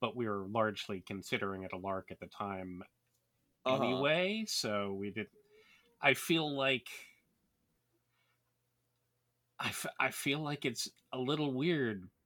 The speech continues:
Speaker 1: but I don't know if my tastes have changed <laughs> much since I was fifteen.
Speaker 2: <laughs>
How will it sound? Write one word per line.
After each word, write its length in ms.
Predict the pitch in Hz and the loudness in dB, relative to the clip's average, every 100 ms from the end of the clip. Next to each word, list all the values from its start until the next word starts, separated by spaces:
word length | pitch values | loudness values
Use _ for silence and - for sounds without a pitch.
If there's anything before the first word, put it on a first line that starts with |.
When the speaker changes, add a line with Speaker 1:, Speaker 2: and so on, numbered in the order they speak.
| _ _ _ _ _ _ _ _ _ _ _ - | _ _ _ _ _ _ _ _ _ _ _ -10
Speaker 1:
but 100 | 131 | -6
I 160 | 131 143 | -6 -4
don't 340 | 147 139 143 | -4 -4 -2
know 200 | 135 135 | 0 0
if 160 | - 135 | 0 -4
my 120 | 123 | -4
tastes 400 | - 147 135 - | -2 0 0 -4
have 100 | 120 | -6
changed 500 | - 147 151 - - | 0 2 2 2 6
<laughs> 0 | |
much 340 | 117 120 - | 8 8 6
since 360 | - 143 135 - | 4 2 -2 -4
I 80 | 113 | -4
was 180 | 101 | -6
fifteen. 640 | - - - 214 196 226 - 226 - | -6 -8 4 6 8 6 4 2 2
Speaker 2:
<laughs> 480 | 233 - 233 - | 0 4 2 2